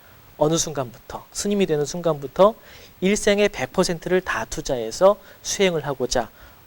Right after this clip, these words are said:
노력을 하고 그러기로 다짐을 하신 분들이라는 거죠. 그래서 스님들은, 어, 성직자와 다릅니다. 성직자는 성스러운 직업을 가진 존재로 다른 종교인 존재를 하지만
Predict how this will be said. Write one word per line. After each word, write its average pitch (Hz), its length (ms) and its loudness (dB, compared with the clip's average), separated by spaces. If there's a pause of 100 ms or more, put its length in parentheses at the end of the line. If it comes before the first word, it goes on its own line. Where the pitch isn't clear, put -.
노력을 151 480 6 (180)
하고 196 460 2 (200)
그러기로 151 340 4
다짐을 135 420 -4
하신 139 320 -2 (380)
분들이라는 127 580 -4
거죠. - 260 -12 (340)
그래서 175 480 6 (760)
스님들은, 208 760 6 (460)
어, 107 320 -4
성직자와 247 680 6
다릅니다. 113 640 -6
성직자는 190 760 -2
성스러운 240 580 0
직업을 170 560 6
가진 107 360 -8
존재로 120 520 -6 (200)
다른 147 280 2
종교인 139 320 -2
존재를 127 400 -4
하지만 156 460 -2